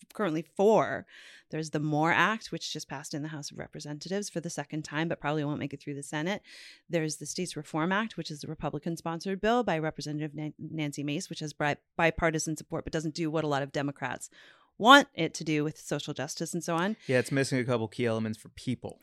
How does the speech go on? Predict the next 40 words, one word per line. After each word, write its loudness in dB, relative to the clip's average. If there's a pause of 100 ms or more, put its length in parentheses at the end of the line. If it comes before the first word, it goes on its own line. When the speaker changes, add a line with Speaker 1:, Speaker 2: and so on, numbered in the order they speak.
Speaker 1:
Right. 6
There's 2
the -2
Safe 0
Banking 0
Act, 0
which -8
is -8
for -4
banking -2
reform, 4
which, 0
uh, 2
a -4
lot 4
of 2
the 2
more 4
Act, 2
um, 2 (200)
uh, 4
supporters -2
are 4
mad 2
about -2
too, -4
because -6
they -6
feel -6
like -6
it -12
doesn't -4
address, -6
you -6
know, -2
some -6
of -4
the -4
issues -6
that, -8